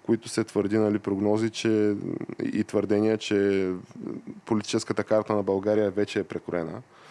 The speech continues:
А, любопитен беше факта, че освен господин Борисов, а, се е покрил, а, в нелегалност, едва ли не, а, и вече няма Facebook лайвове, няма,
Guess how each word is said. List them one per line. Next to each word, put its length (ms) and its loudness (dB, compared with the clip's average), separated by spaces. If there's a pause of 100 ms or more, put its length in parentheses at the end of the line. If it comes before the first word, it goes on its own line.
(400)
А, 160 2
любопитен 580 4
беше 260 2
факта, 400 2
че 140 0
освен 460 2
господин 400 -2
Борисов, 460 0
а, 280 2 (360)
се 220 0
е 40 0
покрил, 680 2
а, 120 -4 (340)
в 120 -6
нелегалност, 640 0
едва 260 0
ли 40 -2
не, 240 -4 (680)
а, 320 0
и 180 2
вече 300 0
няма 220 4
Facebook 480 0
лайвове, 540 2
няма, 680 0